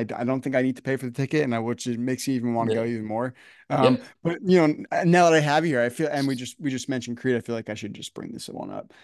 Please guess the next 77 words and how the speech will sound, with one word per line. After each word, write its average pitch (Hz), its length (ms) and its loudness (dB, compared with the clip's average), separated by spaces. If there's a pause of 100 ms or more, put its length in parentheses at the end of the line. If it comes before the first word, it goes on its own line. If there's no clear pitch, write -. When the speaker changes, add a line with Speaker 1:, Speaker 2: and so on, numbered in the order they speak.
Speaker 1:
So - 120 2
I 165 40 8
recently 175 320 6
Speaker 2:
Yeah. 135 40 -4
Speaker 1:
bought 131 220 2
probably 156 320 2
the 143 80 2
most 131 220 -2
incredible 117 500 -4
T-shirt 120 400 -6
of 107 60 -6
all 107 180 0
time. 113 380 -6 (400)
Speaker 2:
Yeah. 127 340 6
Speaker 1:
Um, 107 140 -8 (320)
I, 147 80 2
I 220 180 2
wear 208 140 6
a 180 60 8
lot 135 180 6
of 113 120 0 (180)
band 123 280 0
shirts 156 420 -6
and, 110 220 -8
and 117 220 0
Speaker 2:
Yeah, 370 180 4
Speaker 1:
j-, - 120 -8 (200)
because 139 160 4
Speaker 2:
yeah. 123 80 2
Speaker 1:
that's 117 120 0
what 110 100 0
I 117 80 4
like. 135 280 0
And, 131 220 -4 (500)
um, 123 460 2
so, 131 160 -4
like, 127 260 0
uh, 123 260 0
I 208 80 -8
don't 208 100 -2
know, 139 160 -2
like, 131 200 -4
two 156 140 -6
months 143 240 -6
ago, 165 180 -4
I 143 140 -2
was 127 100 -10
just, - 120 -12
like, 120 120 -8
sitting 131 240 -2
on 127 100 0
my 120 120 0
phone, 123 340 -2
and, 120 160 0
and 120 180 -8
someone 135 240 -2
mentioned 123 300 -2
that 110 120 -6
Creed 147 220 -2
was 131 140 -4
going 110 240 -6
back 104 240 -6
on 110 160 -6
tour, 110 220 -2
and 117 100 2
I, 117 100 0
like, 107 120 -8
went 120 160 0
to, 151 80 6
like, 285 100 4
a - 20 0
Speaker 2:
Yeah. 294 320 0
Speaker 1:
tour 123 120 -14
dates, 110 260 -8
and 120 80 0
I, 117 60 4
like, 117 200 2